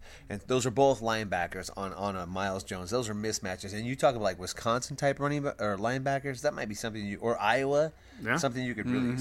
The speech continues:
Speaker 1: exploit.
Speaker 2: Now, I, I will say something that we, I'll, I'm not calling ourselves out on this, but last week we talked about how impressive the hands catches were in practice and how much they focus on getting those hands out there, the triangle, catch the ball, bring it in.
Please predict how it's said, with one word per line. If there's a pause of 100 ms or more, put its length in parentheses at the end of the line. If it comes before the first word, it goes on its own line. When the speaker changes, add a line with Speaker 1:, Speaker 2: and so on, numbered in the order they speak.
(140)
Speaker 1:
exploit.
Speaker 2:
Now,
I,
I
will
say
something
that
we, (240)
I'll, (380)
I'm
not (160)
calling
ourselves
out
on
this,
but
last
week
we
talked
about
how
impressive (280)
the
hands
catches
were (580)
in
practice
and
how
much
they
focus
on
getting
those
hands
out
there,
the
triangle,
catch
the
ball,
bring
it
in.